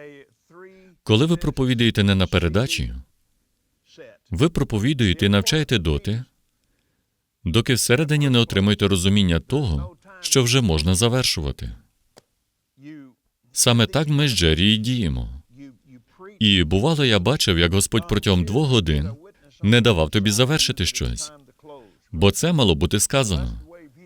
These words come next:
Інколи годину, інколи менше, інколи більше. Але сутність в тому,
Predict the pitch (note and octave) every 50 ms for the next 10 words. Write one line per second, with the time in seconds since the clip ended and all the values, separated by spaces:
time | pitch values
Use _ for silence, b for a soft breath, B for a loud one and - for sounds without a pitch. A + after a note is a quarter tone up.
0 | E3+ - - - - - - - D3 E3+ E3+ - C3+ G2+ F2 E2+ F2 E2+ C#2+ F2+
1 | G#2 C3 D3 C3+ A2+ G2+ A2+ C#3+ - B2 G2 D#2+ D#2 D#2 D#2 E2+ G2+ B2+ - -
2 | F#2 D#2+ F#2 A#2+ - G2 E2+ D#2 D2 C2+ F2+ G#2 A#2+ A#2+ - - G#2 G2+ G#2 _
3 | _ _ - - - - - B2 C3+ C#3 - - A#2+ A2+ G#2 G2 F#2 E2+ E2 -
4 | - F3+ F3 - C3+ A#2+ G#2 - - - - C3 D#3+ D3 G#2 - A#1+